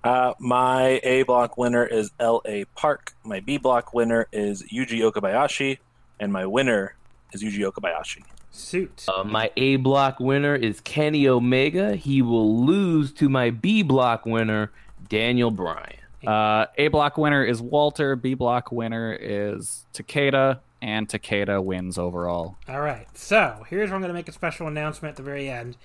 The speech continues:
Speaker 2: So if you remember in the past, we've do-, obviously done these, uh, you know, these polls before. Since we have so many people this time, we have six people, the most by far, instead of just a straight up vote for one,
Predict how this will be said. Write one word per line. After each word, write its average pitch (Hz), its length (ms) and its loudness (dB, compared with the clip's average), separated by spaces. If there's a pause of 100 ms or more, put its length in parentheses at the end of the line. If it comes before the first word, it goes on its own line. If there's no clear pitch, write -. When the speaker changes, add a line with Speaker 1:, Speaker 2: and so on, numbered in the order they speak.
(260)
Speaker 2:
So 139 520 -6 (260)
if 254 220 -2
you 233 120 -6
remember 175 540 -6
in 160 160 -10
the 156 60 -8
past, 147 400 -8
we've 127 120 -12
do-, 151 160 -8
obviously 143 440 -10
done 127 320 -10
these, 120 360 -12
uh, 117 360 -12 (480)
you 127 100 -10
know, 107 240 -14 (520)
these 113 320 -14
polls 131 360 -10
before. 117 500 -14 (320)
Since 175 260 -12
we 160 80 -8
have 170 180 -4
so 196 380 -2
many 190 200 -4
people 165 260 -8
this 175 140 -14
time, 185 240 -8
we 139 60 -6
have 120 100 -14
six - 300 -10
people, 151 280 -10
the 151 60 -8
most 135 260 -10
by 131 120 -8
far, 135 440 -8 (320)
instead 156 320 -6
of 175 100 -6
just 156 200 -12
a 156 60 -12
straight 151 360 -6
up 139 220 -8 (100)
vote 135 320 -14
for 147 160 -12
one, 139 460 -6